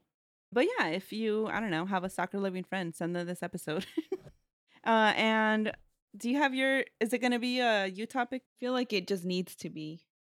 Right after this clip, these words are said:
Speaker 2: <laughs>
Speaker 1: <laughs>
Speaker 2: at this
Speaker 1: Yeah.
Speaker 2: point. <laughs>
Speaker 1: Yeah. Um, yeah, so we'll see what topic is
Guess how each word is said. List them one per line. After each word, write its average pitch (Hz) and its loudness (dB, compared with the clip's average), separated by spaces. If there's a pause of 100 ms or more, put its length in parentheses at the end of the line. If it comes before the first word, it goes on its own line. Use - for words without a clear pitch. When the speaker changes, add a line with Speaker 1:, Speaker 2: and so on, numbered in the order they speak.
(180)
Speaker 2:
<laughs> - -
Speaker 1:
<laughs> 480 4 (120)
Speaker 2:
at 269 12
this 233 12
Speaker 1:
Yeah. 180 8
Speaker 2:
point. 254 6 (220)
<laughs> 554 2
Speaker 1:
Yeah. 190 4 (800)
Um, 220 0
yeah, 247 8
so 220 2
we'll 277 2
see 285 -2
what 226 4 (160)
topic 214 2
is 208 0